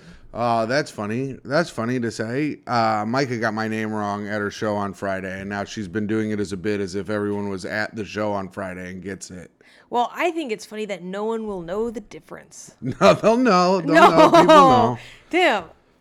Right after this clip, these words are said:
Speaker 1: People know.
Speaker 2: I mean, Todd.
Speaker 1: All right. Well, you already fucked up your own bit. And welcome to Great Hang, and now
Speaker 2: No, you
Speaker 1: it's
Speaker 2: can't
Speaker 1: officially
Speaker 2: reintroduce
Speaker 1: started.
Speaker 2: No, you can't reintroduce it.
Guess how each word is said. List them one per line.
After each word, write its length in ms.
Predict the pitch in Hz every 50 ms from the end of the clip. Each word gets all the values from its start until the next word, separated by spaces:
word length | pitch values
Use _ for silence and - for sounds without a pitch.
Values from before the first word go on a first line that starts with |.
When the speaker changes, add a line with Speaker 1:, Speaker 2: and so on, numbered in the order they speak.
| _ _ _ _
Speaker 1:
People 300 | - 123 135 123 113 101
know. 100 | 92 202
Speaker 2:
I 40 | 247
mean, 220 | 254 240 220 196
Todd. 560 | 180 - 226 277 330 330 294 254 190 151 160 - - - - _ - 113
Speaker 1:
All 220 | 151 156 165 165
right. 260 | 143 120 110 110 110 - - _ _
Well, 320 | - 127 135 156 190 - - 139
you 100 | 139 139
already 220 | 147 160 165 165
fucked 320 | - - 143 143 143 - 131
up 160 | 127 135 120
your 160 | 127 123 110
own 140 | 117 135 135
bit. 280 | 117 104 101 110 - - _ _ - - - - - _ _
And 400 | 131 127 123 120 117 110 107 101
welcome 380 | 113 127 135 120 127 120 110
to 80 | 110 98
Great 400 | 85 90 101 117 127 139 135 110
Hang, 540 | 101 117 127 127 123 120 117 113 110 110 110
and 100 | 110 113
now 120 | 117 381
Speaker 2:
No, 40 | 427 427
you 40 |
Speaker 1:
it's 120 | - - -
Speaker 2:
can't 100 | - 480 587 605 571
Speaker 1:
officially 500 | - 415 220 269 349 415 427 415 440 415
Speaker 2:
reintroduce 140 | 427 359 330
Speaker 1:
started. 600 | 302 320 - 311 302 294 - - 120 127 131 135 -
Speaker 2:
No, 100 | 359 392
you 200 | 381 359 359 359
can't 280 | - 392 403 415 381 349
reintroduce 1160 | 302 285 277 311 349 359 359 349 330 349 339 339 330 320 294 285 254 233 277 311 320 330 - 202
it. 300 | 190 170 175 214 254